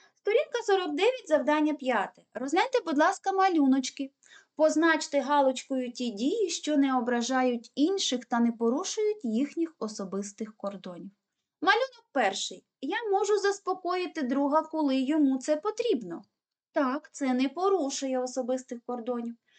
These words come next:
Малюнок другий. Ми вміємо слухати один одного. Так, це не порушує особистих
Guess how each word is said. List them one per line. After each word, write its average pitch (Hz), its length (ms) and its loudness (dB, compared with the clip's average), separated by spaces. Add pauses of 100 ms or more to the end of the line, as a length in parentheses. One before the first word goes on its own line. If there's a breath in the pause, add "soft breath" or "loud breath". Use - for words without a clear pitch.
(180 soft breath)
Малюнок 240 540 2
другий. 226 400 -2 (300 soft breath)
Ми 247 300 6
вміємо 247 560 4
слухати 254 580 -2
один 247 360 2
одного. 226 540 -2 (260)
Так, 170 400 -6
це 233 160 -6
не 254 120 0
порушує 262 640 -4
особистих 254 600 -6